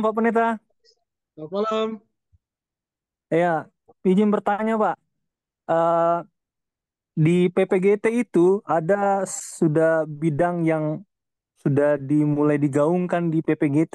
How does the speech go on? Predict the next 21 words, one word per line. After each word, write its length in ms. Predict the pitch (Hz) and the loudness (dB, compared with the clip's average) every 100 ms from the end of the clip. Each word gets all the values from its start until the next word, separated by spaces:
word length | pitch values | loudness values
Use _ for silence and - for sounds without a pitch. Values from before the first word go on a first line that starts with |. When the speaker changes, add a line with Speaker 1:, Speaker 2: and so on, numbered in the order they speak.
| 160 | 0
Speaker 1:
yaitu 400 | 151 151 190 185 - _ _ _ _ _ | 0 2 2 2 -4 _ _ _ _ _
bidang 320 | 143 143 151 | 2 4 2
politik 400 | 156 151 151 180 | 0 0 0 0
dan 160 | 160 139 | 0 0
wawasan 400 | 143 139 143 156 | 2 0 0 -2
kebangsaan. 640 | 151 139 147 156 160 127 - _ _ _ _ _ _ _ - 143 | 0 0 0 0 0 -2 -8 _ _ _ _ _ _ _ -12 -4
Itu 240 | 131 170 | -2 -2
sudah 260 | - 151 147 | -2 0 0
disepakati 1700 | 139 139 139 139 135 139 139 - _ _ - - 139 - 147 147 | 2 2 4 4 4 2 0 -4 _ _ -20 -6 -6 -4 -2 0
di 100 | 147 | 0
Kongres 540 | 147 151 151 160 170 - | 0 0 0 -4 -4 -2
kemarin, 400 | 139 117 156 233 - _ - | 0 2 0 0 -4 _ -2
di 160 | 135 | 0
Jumat 340 | 127 131 131 131 | 0 0 0 -2
Tikala, 460 | 143 - 120 135 202 _ _ _ _ _ _ | -6 -2 0 0 -2 _ _ _ _ _ _
dan 400 | - 156 156 151 - - 302 - _ - | 0 0 -4 -10 -18 -20 -20 -20 _ -10
sudah 180 | - 165 | -2 -2
berjalan 400 | 165 165 180 190 | -2 0 0 -2
satu 220 | 185 180 | -4 -6
tahun 320 | 175 190 190 202 | -2 -2 -2 0
ini. 160 | 196 | 0